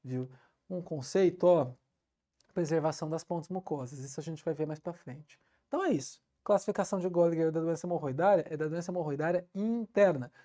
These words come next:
Tanto é que olha aqui o grau um, tá mostrando uma imagem de uma retrovisão, de um U-turn, de uma colonoscopia, porque só é visível dentro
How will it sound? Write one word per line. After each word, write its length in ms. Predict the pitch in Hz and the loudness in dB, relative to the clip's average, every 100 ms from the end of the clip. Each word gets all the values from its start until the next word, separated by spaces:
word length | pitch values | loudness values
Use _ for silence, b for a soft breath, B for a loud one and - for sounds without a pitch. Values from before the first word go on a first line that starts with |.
| b | b
Tanto 180 | 170 180 | -6 -4
é 40 | |
que 120 | 175 | 2
olha 140 | 196 202 | 2 2
aqui 180 | 185 185 | 0 0
o 40 | |
grau 220 | 175 175 | 2 0
um, 160 | 160 131 B B | -2 -4 B B
tá 180 | - 165 | -4 -4
mostrando 280 | 165 170 185 | -2 -6 -6
uma 100 | 208 | -4
imagem 300 | 208 190 190 | -4 -4 -6
de 80 | 202 | -6
uma 120 | 202 | -6
retrovisão, 600 | 180 196 202 190 170 202 | -6 -4 -4 -4 -4 -4
de 120 | 151 | -2
um 60 | 165 | -4
U-turn, 560 | 170 208 208 214 208 165 | -2 -2 2 2 2 -2
de 80 | |
uma 120 | 165 165 | -6 -4
colonoscopia, 800 | 185 180 180 - 185 208 180 127 b b | -2 0 -2 -6 -4 0 0 -2 b b
porque 220 | - 151 | -12 -10
só 320 | 135 - - - | -4 0 0 -2
é 160 | - 151 | -6 -4
visível 540 | 151 165 139 131 170 233 | -4 -6 -6 -4 -4 -4
dentro 560 | 151 143 147 151 277 | -4 -2 -4 -8 -12